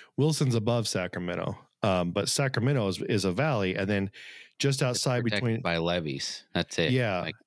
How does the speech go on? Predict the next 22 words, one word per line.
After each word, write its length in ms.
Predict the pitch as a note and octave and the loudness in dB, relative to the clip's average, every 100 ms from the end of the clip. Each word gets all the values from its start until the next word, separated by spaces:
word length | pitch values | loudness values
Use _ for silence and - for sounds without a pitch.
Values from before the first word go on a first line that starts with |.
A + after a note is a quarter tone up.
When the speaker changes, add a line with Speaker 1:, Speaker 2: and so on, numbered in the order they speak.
| - | -2
Speaker 2:
those 220 | G2+ F#2+ | 0 0
Speaker 1:
and 20 | |
Speaker 2:
levees 340 | F#2 F#2+ F#2+ D#2+ | 0 2 2 0
break, 300 | E2 D#2+ D2 | 0 -2 0
Sacramento's 580 | F2+ D#2+ E2 E2+ E2+ D#2+ | -2 -2 -2 0 0 0
underwater 540 | E2 D2+ D#2 F2 C#2+ | 0 0 0 0 -2
again. 380 | C#2 C#2+ C2 B1+ - | -4 -6 -8 -8 0
Speaker 1:
Which 240 | C3+ C#3 | 2 2
it 180 | D3 C3+ | 0 0
did 340 | A#2 G3 F#3+ C3 | 0 0 0 -2
in 260 | - B2+ | 0 0
the 100 | A2 | 0
Galt 380 | G#2 B2+ C3+ D3 | 0 0 -2 -2
area, 280 | G#2 F#2 F2 | -2 -2 -2
right? 300 | F#2 G#2 - | 0 -2 -2
Consumnes 500 | G2+ - D3+ C#3 G#2 | -2 0 2 0 0
Speaker 2:
It 0 | |
did, 240 | F#2 F2 | 0 0
Speaker 1:
did 20 | A2 | 0
go 100 | G2+ | 0
Speaker 2:
yeah. 160 | G2 F#2+ | 0 -2
Speaker 1:
over. 300 | E2+ - | -4 -8